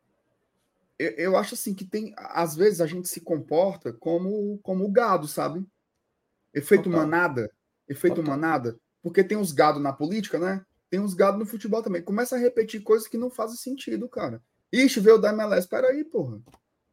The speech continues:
Speaker 1: Não é assim também, não. Tem que analisar o jogador. O jogador. Espera o cara jogar. Ou então, se, se você sabe que ele é ruim, aí beleza.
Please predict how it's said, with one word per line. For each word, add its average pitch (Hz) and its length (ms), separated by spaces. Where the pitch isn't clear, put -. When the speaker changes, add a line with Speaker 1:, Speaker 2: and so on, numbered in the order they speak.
Speaker 1:
Não 170 120
é 226 80
assim 269 280
também, 254 280
não. 226 200
Tem 226 100
que 226 80
analisar 226 580
o 254 240
jogador. 254 600
O 285 160
jogador. 349 420
Espera 269 420
o 349 40
cara 320 220
jogar. 247 520
Ou 233 140
então, 247 300
se, - 300
se - 180
você 185 260
sabe 151 760
que 151 120
ele 165 160
é 117 100
ruim, 120 460
aí 117 240
beleza. 160 520